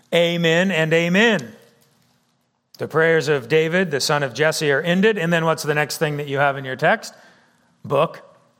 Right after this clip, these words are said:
three. Book three. So we have a first book, we have a second book, we have a third book. Same thing for the fourth book and the, the fifth book. They all have an ending final psalm.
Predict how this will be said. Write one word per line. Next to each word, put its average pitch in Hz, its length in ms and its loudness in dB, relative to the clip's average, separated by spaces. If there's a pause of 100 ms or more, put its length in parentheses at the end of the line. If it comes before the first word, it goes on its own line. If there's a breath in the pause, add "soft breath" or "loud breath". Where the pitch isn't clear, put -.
(560)
three. - 340 -4 (1160)
Book 127 180 -8
three. - 320 -8 (220)
So 165 200 -2
we 165 140 0
have 165 320 0
a 151 140 0
first 170 600 -4
book, 185 240 -2
we 156 80 0
have 135 160 2
a 127 40 -6
second 156 480 -2
book, 147 220 -4
we 139 80 -2
have 131 180 0
a 123 60 -8
third 190 420 0
book. 127 280 -2 (340 loud breath)
Same 156 400 -2
thing 156 180 -4
for 143 140 -6
the 127 80 -4
fourth 185 400 -2
book 170 240 0 (180 loud breath)
and 156 280 0
the, 147 200 -4
the 139 120 -6
fifth 175 400 -4
book. 113 300 -12 (420 soft breath)
They 139 140 2
all 175 280 4
have 160 240 2
an 156 200 -8
ending 147 640 0
final 160 720 -2
psalm. 131 680 -4